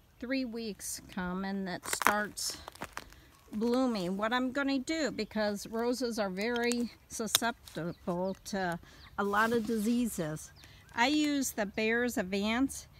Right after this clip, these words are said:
It's a rose and flower care. So it fertilizes, insect control, disease control, all one application. You do it every six weeks, and it works amazing.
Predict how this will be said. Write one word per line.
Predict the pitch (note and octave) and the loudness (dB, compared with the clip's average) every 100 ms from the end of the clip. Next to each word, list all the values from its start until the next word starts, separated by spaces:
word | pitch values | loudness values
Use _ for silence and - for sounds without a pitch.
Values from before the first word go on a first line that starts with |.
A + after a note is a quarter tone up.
| - | -10
It's | A3 A#3 | -6 -2
a | G#3+ | 2
rose | G#3+ A#3 A3+ | 2 2 0
and | G3 | -2
flower | - G3+ G3+ G#3+ | 0 2 4 2
care. | - A#3 A3 G#3+ A3 - - - | 0 2 4 4 2 -4 -16 -12
So | - D4 B3+ | 0 4 6
it | G3 - | 4 0
fertilizes, | - C#4+ D4 D4+ C#4+ C#4+ - D4 C#4 - | 4 6 6 6 4 4 2 0 0 -2
insect | B3 B3+ - D4 C#4 - | 0 2 2 0 0 0
control, | C4+ - C4+ C4 | 0 2 2 2
disease | A#3 G#3+ B3+ B3+ B3+ | 2 -2 0 0 0
control, | - B3+ A#3+ B3 B3 A#3+ - A3 | 0 0 0 0 2 2 0 4
all | G#3+ A#3 | 6 8
one | A#3 A3+ | 8 6
application. | A3+ A3 A3 G#3+ A3+ - A#3+ - | 4 2 0 -2 0 0 -2 -2
You | B3 | -4
do | A#3+ C4+ | -2 0
it | C4 | 2
every | A#3 A3+ A#3+ B3+ - - - - - - | 2 0 0 -2 -4 -10 -20 -20 -20 -12
six | - A#3+ - - | -4 -4 -4 -6
weeks, | A3 A#3 B3 - - - - - - - A#3+ | -2 -2 -2 -6 -12 -12 -20 -20 -20 -8 0
and | A#3+ | 2
it | A3 | 2
works | B3 A#3 - A3+ | 2 0 0 0
amazing. | G3 G3 G3+ F#3+ E3 D3 | 2 2 0 0 0 0